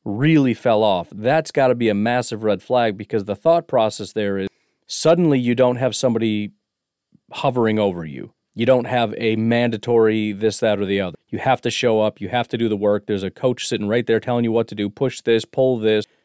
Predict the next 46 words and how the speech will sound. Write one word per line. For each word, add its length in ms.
jump 320
on 240
that. 240
We're 120
going 200
to 60
practice. 500
We're 80
doing 180
this, 160
this, 200
this, 180
this, 220
this. 240
I 20
mean, 120
I'm 60
sure 180
there's 180
some 180
practice 400
and 60
everything 240
else, 180
but 220
he 160
fell 280
off 180
big. 340
And 100
the 60
thought 240
process 500
is 240
you're 200
sitting 280
around 280
eating 180
potato 360
chips 320
when 80
you're 80
supposed 300
to 60
be 100
working. 440